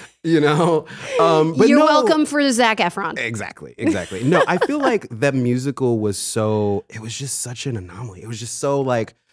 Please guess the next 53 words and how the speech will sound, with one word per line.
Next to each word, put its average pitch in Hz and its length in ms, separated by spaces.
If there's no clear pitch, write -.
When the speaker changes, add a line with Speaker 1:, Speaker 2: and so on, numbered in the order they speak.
Speaker 1:
"Wow, 95 400
we're 120 180
really 131 280
doing 139 300
this." - 180
Like, 120 140
I 151 60
remember 151 420
that, 107 220
like, 110 220
filming, 165 380
and 120 160
then 123 220
was 127 140
like, 107 160
"We're 113 80
doing 160 280
a 101 80
musical?" 95 640
<laughs> 453 40
It's - 200
like, 233 180
"Okay, - 400
Speaker 2:
'Cause 381 180
we 403 120
were 466 80
in 403 60
Speaker 1:
sure." 370 80
Speaker 2:
the 330 60
same 339 240
set 202 420
and 208 100
the 208 40
Speaker 1:
Yeah. 220 80
Speaker 2:
same 277 160
outfit 196 320
and 196 80
the 196 60
same 247 200
everything 214 440
that 170 80
Speaker 1:
Yeah. 185 40
Speaker 2:
we 202 140
normally 190 420
were. 196 460
Speaker 1:
Right. 90 160
Speaker 2:
But 262 120
it 269 80
was, 247 160
like, 233 160
this 214 160
surreal, 220 1080
Speaker 1:
Just - 480